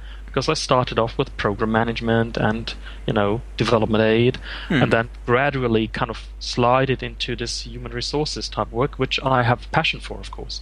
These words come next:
Speaker 2: Hmm.
Speaker 1: Um, but, and, uh, may-, perhaps this is what I will do for the rest of my professional life, I could well imagine.
Speaker 2: Hmm.
Speaker 1: Um, but it's, uh, this kind of, um, openness to things, and I, I keep my expectations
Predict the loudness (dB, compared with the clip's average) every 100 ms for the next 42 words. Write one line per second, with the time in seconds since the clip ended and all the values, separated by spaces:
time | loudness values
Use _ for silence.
0 | -2 0 0 -2 -10 -12 2 4 4 2
1 | -2 -8 -12 -14 -14 -14 -14 -14 0 4
2 | 4 4 2 0 -2 0 0 0 -4 -2
3 | 2 2 2 0 0 -4 -6 -4 -2 0
4 | 0 0 0 0 -2 -2 0 0 -2 -2
5 | 0 0 -2 -2 -2 0 2 2 0 -6
6 | -2 -2 0 -4 0 2 2 4 2 0
7 | -6 -10 -12 -4 -2 0 -2 -4 2 4
8 | 2 -2 -8 -12 -14 -12 -12 2 2 4
9 | 2 0 2 2 2 -2 0 0 0 -2
10 | 2 4 4 0 -8 -14 -14 -14 -14 -14
11 | -2 -2 0 0 -2 -2 -4 -2 -2 -2
12 | -2 0 0 2 2 4 2 0 0 -6
13 | 0 2 2 -2 -6 -2 -2 0 -2 -6
14 | -8